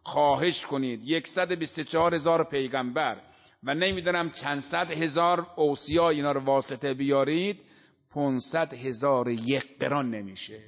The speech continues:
ببین، این خیلی مهمه، عزیزان یه مقداری دقت کنن.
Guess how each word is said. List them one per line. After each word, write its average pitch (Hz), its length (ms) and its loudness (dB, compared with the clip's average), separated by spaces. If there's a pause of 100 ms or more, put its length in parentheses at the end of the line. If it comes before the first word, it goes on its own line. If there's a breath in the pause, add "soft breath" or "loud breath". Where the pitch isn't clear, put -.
(1300)
ببین، 196 380 -8 (640)
این 170 140 -4
خیلی 180 400 0
مهمه، 196 720 -4
عزیزان 151 440 -8
یه 190 140 -6
مقداری 180 680 -6 (640)
دقت 135 520 -6
کنن. 98 560 -18